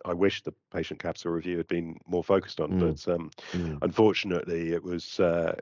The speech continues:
Speaker 1: kind of set up from day one to be a champion for venture capital and not really a champion for D C. Um,
Speaker 2: Yeah, yeah, but well, and, and, and that, and that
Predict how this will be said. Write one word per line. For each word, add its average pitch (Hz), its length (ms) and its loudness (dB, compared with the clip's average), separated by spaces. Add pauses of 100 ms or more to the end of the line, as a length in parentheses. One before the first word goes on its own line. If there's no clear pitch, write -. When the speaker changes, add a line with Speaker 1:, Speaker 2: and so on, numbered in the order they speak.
Speaker 1:
kind 90 160 -2
of 80 80 -4
set - 260 -2
up 87 140 2
from 87 160 -10
day 87 180 4
one 87 220 4
to - 120 -14
be 85 100 -2
a 82 40 -4
champion 87 400 -2
for - 220 -6
venture 85 160 -6
capital 98 440 -2
and 87 60 2
not 90 160 2
really 85 400 0 (300)
a - 60 -2
champion 92 360 2
for - 80 -14
D 90 140 0
C. 90 240 0 (300)
Um, 90 520 2
Speaker 2:
Yeah, 117 140 4 (160)
yeah, 120 140 6
but 107 180 6
well, 123 220 8
and, 123 100 6
and, 117 180 2
and 120 140 4
that, - 80 2
and 113 160 0
that 113 300 2